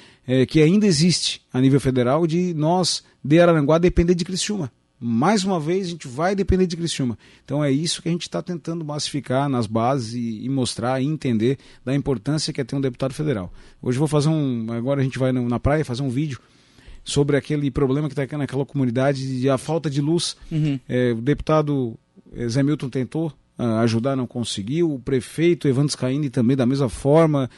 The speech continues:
Speaker 1: os vereadores, tentando de tudo. Infelizmente, a Celesc não dá um retorno pra população. Então, pa-, nós precisamos de novos políticos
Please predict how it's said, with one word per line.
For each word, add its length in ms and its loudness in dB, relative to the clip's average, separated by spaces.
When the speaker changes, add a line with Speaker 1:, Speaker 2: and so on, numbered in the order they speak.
Speaker 1:
os 140 -2
vereadores, 720 2
tentando 360 0
de 100 0
tudo. 400 -2
Infelizmente, 840 0
a 20 -2
Celesc 480 -4
não 180 -6
dá 80 -4
um 100 -2
retorno 420 -2
pra 140 -2
população. 520 -2
Então, 140 -12
pa-, 240 -6
nós 200 0
precisamos 360 0
de 100 0
novos 320 2
políticos 560 0